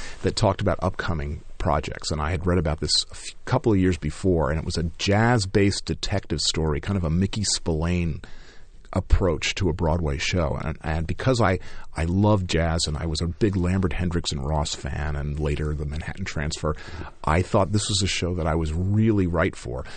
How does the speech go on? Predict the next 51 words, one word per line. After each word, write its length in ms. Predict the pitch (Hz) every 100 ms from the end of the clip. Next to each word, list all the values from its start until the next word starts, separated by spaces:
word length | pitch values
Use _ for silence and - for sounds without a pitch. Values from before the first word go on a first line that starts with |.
| -
So 280 | - - 117
I 80 | 117
said, 440 | 110 123 107 104
"What 180 | 104 120
about 260 | 131 117 -
that 180 | 131 -
show?" 260 | - 85 -
And, 100 | 82
they, 120 | -
and 140 | 80 80
he 60 |
said, 160 | 85 69
"Oh, 120 | 92
well, 120 | 85
the 80 | 69
Larry 260 | 87 107 85
Gelbart 360 | 98 113 78
project, 400 | - 69 76 -
that, 180 | 98 101 95
you 120 | 101
know, 240 | 80 87 - - -
we're, 200 | 107 117
we're 120 | 113 110
talking 300 | 120 107 101
to 60 |
a 0 |
lot 160 | 90 82
of 60 |
big 160 | 82 104
shots 320 | - - -
for 120 | -
that 260 | 65 76 -
one." 140 | 69
And 120 | 73 78
I 80 |
said, 240 | 85 92 90
"Well, 160 | 95
would 200 | 101 95
you 60 | 90
consider 600 | - 92 - 104 95 92 - - - - - - 127
me?" 300 | 180 170 165 - - - -
And 220 | 120 120
he 80 | 127
said, 160 | 131
"Well, 120 | 160
I'll 60 | 180
think 240 | - 208
about 300 | - - -
it." 80 | - - - - - - -
And 320 | 113 120 120
about 360 | 110 113 107